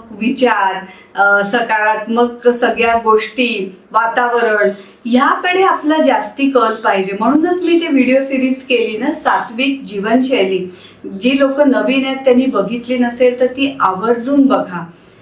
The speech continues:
आणि त्यात मी जे जे मुद्दे सांगितले, ते करून बघा. नाही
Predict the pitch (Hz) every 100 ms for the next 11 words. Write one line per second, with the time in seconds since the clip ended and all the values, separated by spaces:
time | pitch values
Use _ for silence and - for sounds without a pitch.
0 | - 240 277 339 277 277 285 294 294 269
1 | 262 269 247 233 240 254 254 196 196 214
2 | 226 233 233 302 320 330 349 285 214 196
3 | 190 - - - - 240 262 349 359